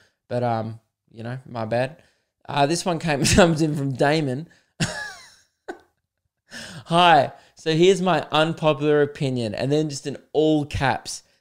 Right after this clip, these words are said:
Damon just goes, uh, obviously he wanted me to scream it. He goes, "Mayo is the best sauce. Fuck barbecue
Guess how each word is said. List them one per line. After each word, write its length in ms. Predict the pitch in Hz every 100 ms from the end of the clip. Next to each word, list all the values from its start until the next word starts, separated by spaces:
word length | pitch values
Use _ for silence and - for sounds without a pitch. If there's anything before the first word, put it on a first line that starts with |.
| _
Damon 400 | - 135 135 131
just 180 | 123 123
goes, 200 | 135 123 -
uh, 280 | 135 90 110
obviously 340 | 139 139 135
he 40 | 127
wanted 200 | 127 123
me 80 |
to 80 | 113
scream 440 | - - 139 135 123
it. 100 | 117
He 120 | 127
goes, 260 | 139 135 - - -
"Mayo 880 | 185 226 302 339 302 311 320 359 - - _
is 320 | 254 269 185
the 140 | 240
best 680 | 180 190 247 285 - - -
sauce. 800 | - - 254 262 254 156 - - - -
Fuck 580 | - - 214 381 285
barbecue 880 | 202 226 226 185 180 202 226 226 220